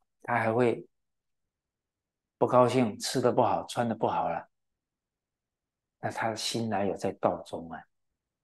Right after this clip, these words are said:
他看重这些物质的享乐了，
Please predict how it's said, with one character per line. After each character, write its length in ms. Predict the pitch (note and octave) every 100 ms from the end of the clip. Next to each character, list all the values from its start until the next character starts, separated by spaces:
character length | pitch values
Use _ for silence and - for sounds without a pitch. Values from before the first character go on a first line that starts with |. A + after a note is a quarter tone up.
| _ _ -
他 100 | G#2
看 360 | - - A#2
重 220 | G#2 A2 G2
这 80 |
些 180 | G2 G2+
物 220 | G#2 B2+
质 180 | G2+ F2
的 120 | E2+
享 340 | D#2+ - D#2+ E2
乐 200 | A2+ F#2+
了， 140 | D2